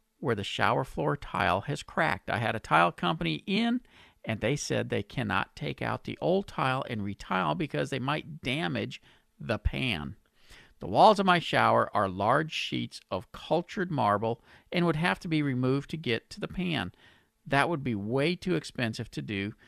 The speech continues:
So my question is, one, is there a company that would take out the old tile floor and replace it, or two, since it is a large walk-in shower and there's room for this, can tile be placed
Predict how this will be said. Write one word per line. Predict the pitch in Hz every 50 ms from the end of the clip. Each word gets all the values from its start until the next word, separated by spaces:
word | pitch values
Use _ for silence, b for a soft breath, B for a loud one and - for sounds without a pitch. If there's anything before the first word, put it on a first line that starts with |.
| b b b
So | b - 170
my | 170 175 175
question | - - - 233 247 220 - - - 202 143
is, | 123 113 113 113 117 - - _ _ _ _ _ _
one, | - 107 107 120 165 180 156 123 113 120 127 127 - _ _ _ -
is | 131 117 120
there | 113 104
a | 101 98
company | - - 117 107 - - - 139
that | 123 117 110 -
would | 101 104 101 -
take | - - 131 143 156 - -
out | - 101 107 113 - -
the | - -
old | - 113 147 170 -
tile | - - 120 98 95 95 90 98
floor | - - - - 139 156 175 196 185 - b b b b b b - -
and | - 98 107
replace | 135 160 - - 156 135 120 - - -
it, | 135 -
or | - 143 151 156
two, | - - - - 247 247 226 180 165 165 - b b b b b b
since | b - - 202 185 -
it | - 170 147
is | 147 143 139 139 - -
a | 139 120
large | 104 101 98 101 107 113 131 151 160 170 170 160 - - _ _ _ -
walk-in | - 160 107 104 101 117 135 143 - - 180 180 180
shower | 170 - - - - 110 98 95 104 107 117 120 _ -
and | - 123 120 127 143 147
there's | 156 147 139 139 135 127 - - b b b b b b b b
room | - - 147 190 226 247 214
for | - - 156 117
this, | 101 104 113 131 - - _ _ _ _ _ _ _ _ _
can | - - - 139 127 120
tile | - - - - - 135 135 143 165
be | 190 190 165
placed | 160 - - 135 127 123 127 -